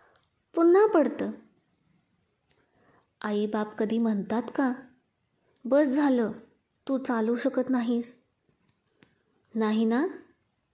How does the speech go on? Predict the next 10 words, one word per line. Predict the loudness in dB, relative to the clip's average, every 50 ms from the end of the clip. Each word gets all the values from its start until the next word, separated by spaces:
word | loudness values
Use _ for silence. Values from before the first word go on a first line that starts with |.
| _ _ _ _ -20 -20 -20 -20 _ -4
ते | -2 0 0 2
उलट | 2 0 0 0 0 -2
म्हणतात, | -2 -2 -2 -2 -2 -4 -4 -4 -4 -4 -6 -8 -12 _ _ _ _ _ _ _ _ _ _ _ _ _ -2
"पुन्हा | 2 2 4 4 4 4 4
कर, | 2 2 2 2 2 0 -2 -4 -12 -20 _ _ _ _ _ _ _ _ _ _ _ _ _ _ _ _ _ _ -6
पुन्हा | -2 -2 0 2 2 2 2 4
उठ, | 4 4 4 4 2 2 0 -4 -14 -20 -20 _ _ _ _ _ _ _ _
पुन्हा | -2 2 2 4 4 4 4 4
चालायला | 4 4 4 4 4 4 4 2 2 0
शिक." | -2 -2 -2 -4 -4 -4 -8 -18 _